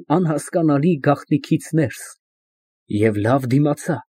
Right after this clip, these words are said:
բայց երբ նրան վերջապես պառկեցրի անկողնին, սրբեցի ճակատիս քրտինքը,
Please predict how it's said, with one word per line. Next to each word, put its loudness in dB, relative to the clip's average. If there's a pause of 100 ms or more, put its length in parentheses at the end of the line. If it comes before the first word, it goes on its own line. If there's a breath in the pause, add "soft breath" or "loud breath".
(680)
բայց -2
երբ 2
նրան 2
վերջապես 0
պառկեցրի 0
անկողնին, 0 (600)
սրբեցի -2
ճակատիս -2
քրտինքը, -6